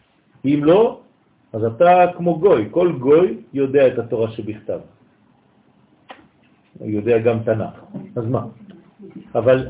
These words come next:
אין לו את התורה שבעל פה. כלומר, אי אפשר ללמוד תורה שבכתב בלי תורה שבעל פה. מתי היום שבו התורה שבכתב מתחברת עם התורה שבעל פה?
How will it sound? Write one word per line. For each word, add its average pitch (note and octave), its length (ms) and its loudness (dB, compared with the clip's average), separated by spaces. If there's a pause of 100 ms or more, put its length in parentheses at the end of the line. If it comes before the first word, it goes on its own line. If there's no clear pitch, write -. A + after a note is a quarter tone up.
(140)
אין A3+ 260 4
לו D#3 100 6
את C#3 120 0
התורה C3 340 -2
שבעל A2+ 440 -2 (100)
פה. F#2+ 60 -10 (260)
כלומר, B2+ 360 -2 (140)
אי A3 260 -2
אפשר F3 380 2
ללמוד D3 520 -2
תורה C3 240 2
שבכתב B2+ 800 -2 (140)
בלי C#3 220 -4
תורה B2+ 340 -2
שבעל A2+ 400 -4 (100)
פה. G2 60 -8 (520)
מתי C3+ 840 2
היום C3 640 2 (260)
שבו B2+ 640 0 (100)
התורה D3+ 380 0
שבכתב C3+ 800 0 (100)
מתחברת C3 760 0 (160)
עם G#3 300 -2
התורה C3 380 0
שבעל G#2 340 -4 (100)
פה? C#3 140 2